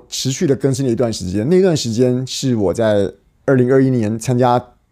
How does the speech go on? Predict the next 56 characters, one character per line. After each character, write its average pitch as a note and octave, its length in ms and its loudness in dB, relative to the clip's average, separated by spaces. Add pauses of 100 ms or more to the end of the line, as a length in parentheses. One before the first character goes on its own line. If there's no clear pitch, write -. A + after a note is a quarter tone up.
(160)
东 C#3+ 180 2
森 C#3+ 480 2
综 C#3+ 160 0
合 A2+ 140 2
台 G#2+ 180 0
的 G2+ 300 2
《谁 - 200 0
与 B2+ 80 4
争 A#2 160 0
锋》 B2 140 2
节 G2+ 140 -2
目。 A2+ 260 0 (500)
那， B3 120 2
那 C4+ 120 2
个 A3 80 2
时 D3+ 200 0
候 D3+ 100 4
啊， A#2+ 220 2
老 G2 120 2
实 A2 140 -4
讲， G#2+ 260 -2
我 F#2 80 -4
是 G#2+ 140 -6
在 C3 220 2
录 D3+ 440 2 (140)
我 E2+ 180 -2
的 D#2+ 140 -4
参 E3+ 260 -2
赛 D#3+ 160 2
心 C3+ 220 -2
得， G#2+ 100 2
而 G2 80 2
且 B2+ 120 2
我 G#2 100 4
录 C#3 140 2
的 A#2 100 2
时 A2 180 -2
候 A#2 140 4
是 G#2+ 400 0
录 A#2+ 100 -2
成 G#2+ 160 -2
影 G#2 220 -4
片 C3+ 160 0
的 A2+ 80 0
方 A2+ 180 0
式， A#2 160 -2
也 F2 140 -2
就 A#2+ 100 -2
是 G#2+ 120 -2
在 A#2 220 2
YouTube C3+ 380 2
上 A#2+ 160 -2
面 A#2 80 -2
的 G2+ 80 0
影 D2+ 160 -6
片。 G#2 240 -6